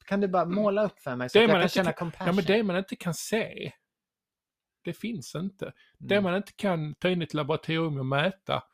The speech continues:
Speaker 2: där flera kan göra samma experiment genom samma rutiner och få samma resultat,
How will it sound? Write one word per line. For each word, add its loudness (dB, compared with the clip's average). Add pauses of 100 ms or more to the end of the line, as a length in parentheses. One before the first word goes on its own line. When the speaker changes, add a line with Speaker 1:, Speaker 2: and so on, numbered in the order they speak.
(260)
Speaker 2:
där 2
flera 2
kan -4
göra 2
samma 0 (380)
experiment -6 (380)
genom 0
samma 2
rutiner 0
och -8
få 0
samma 0
resultat, -4